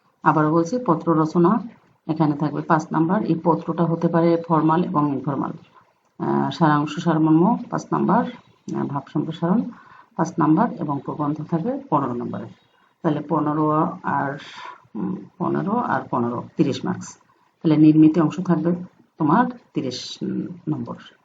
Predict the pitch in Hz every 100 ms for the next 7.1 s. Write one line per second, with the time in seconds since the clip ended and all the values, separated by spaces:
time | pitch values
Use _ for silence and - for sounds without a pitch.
0 | _ _ _ - 185 170 185 170 156 160
1 | 156 147 147 156 156 175 165 165 180 -
2 | - - - - - 175 175 196 - _
3 | _ _ 160 156 175 156 143 139 156 160
4 | 170 233 240 - _ _ _ 170 156 -
5 | 170 151 - 151 - 156 180 240 - 156
6 | 247 311 - 180 135 131 135 127 135 104
7 | 92